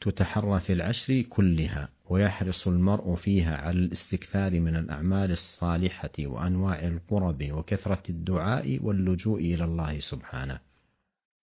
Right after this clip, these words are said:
ومن أنفع الدعاء في ليلة القدر هذا الدعاء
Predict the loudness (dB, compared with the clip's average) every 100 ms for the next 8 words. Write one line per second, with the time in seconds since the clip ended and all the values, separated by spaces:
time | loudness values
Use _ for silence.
0 | _ _ _ _ _ _ _ _ 8 10
1 | 10 6 4 4 2 2 2 2 2 2
2 | 2 4 6 6 4 2 0 2 2 2
3 | 0 -6 _ -20 _ _ _ _ _ _
4 | 4 6 6 4 4 2 4 2 2 2
5 | 2